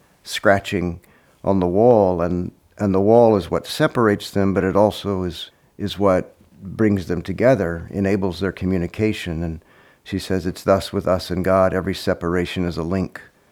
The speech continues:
There's something that separates us from God, and language is what she's pointing to there.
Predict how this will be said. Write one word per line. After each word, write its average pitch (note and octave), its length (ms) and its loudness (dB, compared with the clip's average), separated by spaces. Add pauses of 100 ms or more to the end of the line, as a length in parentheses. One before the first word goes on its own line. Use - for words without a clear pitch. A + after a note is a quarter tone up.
There's F#2+ 260 -4
something F#2 320 -2
that F2 140 -4
separates G#2 600 0
us F#2 160 -2
from F2+ 220 -4
God, F2+ 320 2
and F2 240 -4 (100)
language E2+ 680 -2 (360)
is E2 180 -10
what D#2 200 -4 (340)
she's - 240 -8
pointing F#2 300 -2
to F2+ 180 -6
there. F2 380 -4